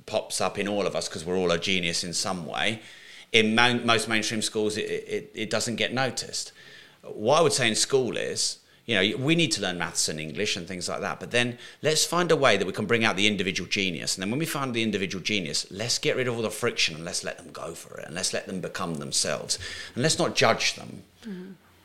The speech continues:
Speaker 1: on, because, you know, you've got people who apparently got learning difficulties, but they're fucking great at selling. You know, they're selling on, like, mo-, most entrepreneurs are dyslexic, you, you know, for example.
Speaker 2: Is that a fact?
Speaker 1: Yeah, well, a lot, no. Uh, no, a lot of entrepreneurs I know, famously people like Richard Branson, my
Speaker 2: Mm.
Speaker 1: friend Neville Wright, are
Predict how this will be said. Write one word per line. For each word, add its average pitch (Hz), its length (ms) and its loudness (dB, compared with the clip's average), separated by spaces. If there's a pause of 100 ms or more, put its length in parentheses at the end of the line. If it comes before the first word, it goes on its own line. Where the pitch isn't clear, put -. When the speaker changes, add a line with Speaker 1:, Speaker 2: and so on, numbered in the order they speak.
Speaker 1:
on, 104 300 6
because, - 260 -2
you 104 60 2
know, 85 100 0
you've 107 240 2
got - 180 0
people 110 260 0
who 107 100 4
apparently 107 320 0
got 98 140 -2
learning 117 280 0
difficulties, 69 640 -8
but 113 140 -2
they're 92 100 0
fucking 98 320 -8
great 87 200 -2
at 67 120 -2
selling. 92 480 2
You 90 80 0
know, 80 80 -4
they're 90 100 0
selling 90 380 2
on, 85 160 -6
like, 107 220 4
mo-, 147 180 6
most 180 440 6
entrepreneurs 156 560 4
are 87 40 -4
dyslexic, - 680 -2
you, 58 160 -8 (100)
you - 180 -12
know, 85 100 0
for 92 160 -4
example. 85 560 -6 (160)
Speaker 2:
Is 240 140 2
that 233 120 2
a 233 40 -4
fact? - 420 -4 (100)
Speaker 1:
Yeah, 120 160 2
well, 104 240 10
a 117 40 8
lot, 131 240 10
no. 80 180 0 (260)
Uh, - 140 2 (560)
no, 71 380 -2
a 107 80 10
lot 147 380 8 (120)
of 110 120 0
entrepreneurs 113 480 0
I 98 160 4
know, 87 260 0
famously 110 520 2
people 92 320 -4
like 90 220 2
Richard 87 280 -6
Branson, 90 420 -4
my 92 160 2
Speaker 2:
Mm. - 20 -2
Speaker 1:
friend 92 240 2
Neville 82 280 0
Wright, 82 280 2
are 78 240 -2